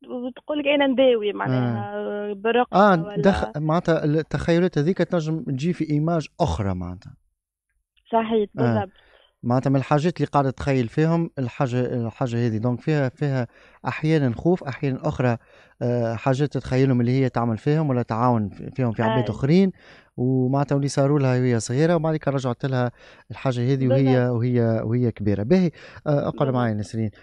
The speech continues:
Speaker 2: آه، أروى، ما نعرفش شنو نجموا ن-، نعاونوها أو نحلوها الحاجة هذه، نقيموها ال-، الوضعية.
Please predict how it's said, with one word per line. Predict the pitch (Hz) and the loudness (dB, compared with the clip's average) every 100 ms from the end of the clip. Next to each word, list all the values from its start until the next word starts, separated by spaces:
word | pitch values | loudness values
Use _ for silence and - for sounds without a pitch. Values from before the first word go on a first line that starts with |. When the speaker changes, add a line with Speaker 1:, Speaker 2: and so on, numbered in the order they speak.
| - - | -14 -6
Speaker 2:
آه، | 123 120 120 120 120 117 - | -2 -2 -2 -2 -2 -4 -4
أروى، | - 160 139 | 0 2 0
ما | |
نعرفش | 135 143 147 - 117 | -2 -4 -8 -12 -6
شنو | 123 117 | -4 -4
نجموا | 117 107 107 | -4 -6 -6
ن-، | 107 104 - - - - - 113 | -6 -8 -10 -12 -14 -14 -12 -6
نعاونوها | 123 143 156 | -2 0 0
أو | 170 165 | 0 0
نحلوها | 143 165 175 160 | -2 -4 -2 -2
الحاجة | 98 - 107 110 123 | -2 -6 -6 -2 -2
هذه، | 107 | -2
نقيموها | 104 131 127 131 117 | -4 -2 0 0 -2
ال-، | 101 101 | -2 -4
الوضعية. | - 110 110 104 | -6 -6 -6 -6